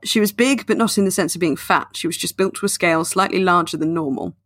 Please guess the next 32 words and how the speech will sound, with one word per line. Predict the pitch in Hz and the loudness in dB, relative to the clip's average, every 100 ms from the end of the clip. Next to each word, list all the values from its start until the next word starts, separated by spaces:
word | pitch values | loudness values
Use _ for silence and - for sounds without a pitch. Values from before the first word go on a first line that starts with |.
| - | -10
Sort | - | -6
of | 190 | -2
person | - 185 190 | 0 0 2
who | 180 | 2
goes | 190 190 | 2 2
through | - 180 170 | 0 0 2
life | 160 165 | 0 -2
crouching | - 208 - - 156 | -2 -2 -2 -4 -2
slightly | - 139 131 | 0 0 0
and | 156 | 0
looking | 165 156 | 0 -2
apologetic | 156 - 180 175 _ - 190 - - - | -4 0 0 0 _ -2 -2 -2 -6 -6
in | - | -6
case | 156 156 - | 0 0 0
they | 147 | -2
inadvertently | - 175 170 165 170 - 151 175 | 0 0 0 2 0 0 -2 0
loom. | 170 180 175 147 - - _ _ _ _ _ _ _ _ _ _ _ _ _ | 2 2 2 0 -4 -8 _ _ _ _ _ _ _ _ _ _ _ _ _
I | 214 | 0
know | 214 202 - | 0 0 -4
s-, | - | -4
one | - 208 | 0 2
person | 208 202 202 190 | 2 -2 0 0
who | 196 | 0
is | 190 185 - _ _ _ _ _ | 0 -2 -12 _ _ _ _ _
quite | - 240 - | 0 0 2
big | 226 208 | 0 0
but | 202 | -4
quite | - 196 | -2 -2
short, | - 226 185 - | 0 2 2 0
but | 185 | -4
is | 185 - | -4 0
so, | 202 202 202 | 2 2 0